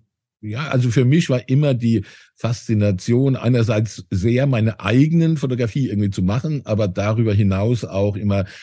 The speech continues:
sehr offenen Blick irgendwie so auf alle möglichen anderen Strategien irgendwie so in der Fotografie zu haben, irgendwie so.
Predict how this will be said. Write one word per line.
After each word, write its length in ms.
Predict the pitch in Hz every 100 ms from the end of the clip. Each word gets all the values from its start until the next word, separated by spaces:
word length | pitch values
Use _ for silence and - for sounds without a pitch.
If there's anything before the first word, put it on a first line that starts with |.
| -
sehr 320 | - 92 120 113
offenen 280 | 104 107 92
Blick 300 | 107 98 110
irgendwie 300 | 90 101 95
so 180 | 98
auf 240 | 87 90 -
alle 160 | 95
möglichen 440 | 92 95 90 98 95
anderen 300 | - 92 90
Strategien 720 | - 92 90 85 98 92 87
irgendwie 340 | 82 85 90
so 140 | 85 92
in 140 | 95
der 120 | 90
Fotografie 500 | 87 82 87 87 90
zu 220 | 80 82
haben, 380 | 76 92 101 90
irgendwie 340 | 85 80 78 76
so. 240 | 78 90